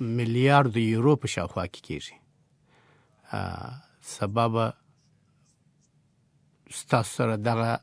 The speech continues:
عادات موږ شریک کړو، البته د وزیرانو سره هم درک. دا د دفاعي لګښتونو په هکله کې دي. او دا به په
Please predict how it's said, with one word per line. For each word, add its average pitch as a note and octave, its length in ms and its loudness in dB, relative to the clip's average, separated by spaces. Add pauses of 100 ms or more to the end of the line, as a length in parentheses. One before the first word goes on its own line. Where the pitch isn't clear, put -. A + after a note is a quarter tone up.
عادات A2 440 -2 (420)
موږ A2 360 -4 (340)
شریک A2+ 440 -4
کړو، D#3 200 2
البته G#2+ 360 0
د G2+ 100 -4
وزیرانو G2+ 680 -4 (260)
سره F#2+ 320 -8
هم F#2 140 -10
درک. F#2 220 -14 (880)
دا A#2 260 0
د A2 260 0
دفاعي A2 480 -2
لګښتونو A2+ 500 2
په G#2+ 120 -4
هکله F#2 300 -8
کې - 140 -14
دي. F2+ 140 -14 (1900)
او G2+ 400 -2
دا A2 240 -4
به G2+ 160 -4
په G2 460 -6